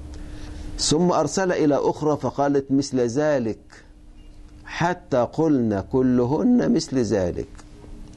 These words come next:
لا والذي بعثك بالحق ما عندي إلا ماء.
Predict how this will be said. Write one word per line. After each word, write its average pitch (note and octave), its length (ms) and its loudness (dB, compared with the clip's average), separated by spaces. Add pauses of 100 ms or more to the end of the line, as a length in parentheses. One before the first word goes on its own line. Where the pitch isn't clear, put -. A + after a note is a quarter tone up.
(180)
لا C#3+ 280 4
والذي A#2 580 2
بعثك G2+ 500 -2
بالحق A#2+ 540 -2 (460)
ما C3 200 4
عندي C#3 460 2
إلا B2+ 280 4
ماء. A2 340 0